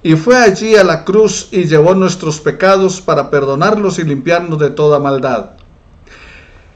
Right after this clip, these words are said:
Después de esto, entonces Jesús, eh, resucitó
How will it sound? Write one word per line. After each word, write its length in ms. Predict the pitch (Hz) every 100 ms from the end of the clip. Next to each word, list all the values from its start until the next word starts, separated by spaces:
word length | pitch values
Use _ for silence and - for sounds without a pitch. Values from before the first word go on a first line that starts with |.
| - - _ - -
Después 480 | 170 170 302 294 247
de 240 | 208 185
esto, 480 | 160 - 196 196 -
entonces 680 | 180 180 220 208 233 214 - - - -
Jesús, 1000 | - 180 - 277 233 185 - - - - - - - _ _ _
eh, 320 | 175 170 170 180
resucitó 1080 | 220 240 247 214 220 196 185 151 160 240